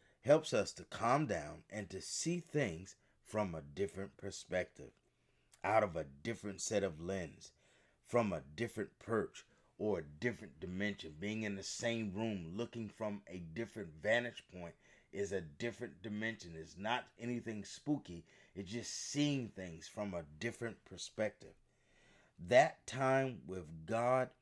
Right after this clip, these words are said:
pulls the plug on anxiety. Anxiety is that perpetual state of reality that leads to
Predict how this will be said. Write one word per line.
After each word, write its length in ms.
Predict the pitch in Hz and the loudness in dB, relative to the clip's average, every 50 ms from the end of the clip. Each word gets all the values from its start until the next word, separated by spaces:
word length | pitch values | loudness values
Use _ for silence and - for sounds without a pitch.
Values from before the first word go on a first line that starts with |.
| _ _ _ _ _ _ _ - - _ _ _ - | _ _ _ _ _ _ _ -20 -20 _ _ _ -18
pulls 520 | - - 127 135 139 139 143 143 143 131 | -4 2 6 8 8 8 8 6 4 2
the 140 | - - 101 | 0 -4 -4
plug 540 | - - - - - 160 156 147 117 95 78 - - | -4 -6 -12 -4 2 6 8 8 8 8 4 -2 -6
on 180 | 95 101 101 101 | -4 -2 0 0
anxiety. 840 | 101 98 98 87 80 101 95 92 90 85 78 - - - - - - _ _ _ _ _ _ _ _ _ _ _ _ _ - - - _ - | 0 -2 -2 0 2 4 6 6 6 4 0 -4 -10 -16 -18 -20 -20 _ _ _ _ _ _ _ _ _ _ _ _ _ -20 -20 -16 _ -2
Anxiety 800 | 101 107 107 104 92 80 120 123 135 147 156 143 160 165 156 - | -2 0 0 0 0 4 4 6 6 4 4 2 0 -2 -2 -2
is 160 | - 101 92 | -4 -6 -2
that 200 | 90 98 90 - | -2 -2 -2 -4
perpetual 800 | - - 87 - _ - - 151 160 160 - - 139 113 104 98 | -6 -14 -16 -16 _ -4 0 2 2 2 0 -4 -2 -2 -2 -2
state 400 | 92 - - - 101 90 82 76 - _ _ - - - - - | -4 -6 -8 -6 -6 -6 -6 -8 -14 _ _ -20 -20 -18 -8 -6
of 220 | - 90 76 80 | -4 -4 -4 -4
reality 800 | 85 90 90 92 104 113 123 123 113 107 - - - - - - _ _ - _ _ _ _ _ - | -4 0 4 6 6 8 6 6 4 2 -2 -4 -12 -16 -16 -20 _ _ -20 _ _ _ _ _ 0
that 380 | 85 92 90 - 73 87 90 | 2 4 4 2 0 -4 -4
leads 380 | 92 113 120 127 127 117 - - | 0 2 2 2 2 0 -2 -6
to 180 | - - 87 | -8 -10 -12